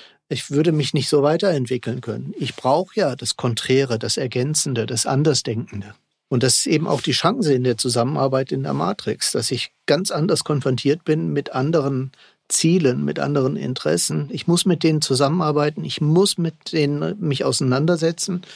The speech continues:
ich muss die innere Bereitschaft mitbringen, mich mit Andersdenkenden, anders Handelnden quasi in, in ein harmonisches Zusammenarbeit, äh, zu kommen und,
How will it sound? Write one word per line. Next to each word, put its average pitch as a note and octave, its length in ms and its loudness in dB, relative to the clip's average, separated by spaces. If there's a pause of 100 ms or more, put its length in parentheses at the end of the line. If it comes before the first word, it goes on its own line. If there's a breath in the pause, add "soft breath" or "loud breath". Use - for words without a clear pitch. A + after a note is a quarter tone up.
(380 loud breath)
ich - 120 -10
muss D#3+ 320 2
die - 160 -4
innere D#3+ 360 2
Bereitschaft C3 600 -2
mitbringen, D3 520 -2
mich C3+ 180 -2
mit C#3 120 -2
Andersdenkenden, C#3+ 1000 2
anders C3+ 500 0 (140)
Handelnden D3 920 2 (420 loud breath)
quasi C3+ 420 2
in, C#3 360 -2 (360 loud breath)
in D3 160 -2
ein C3+ 220 4
harmonisches C#3 720 2
Zusammenarbeit, C#3+ 1040 0
äh, C#3 240 0
zu - 140 -2
kommen D#3 420 0
und, C#3+ 340 0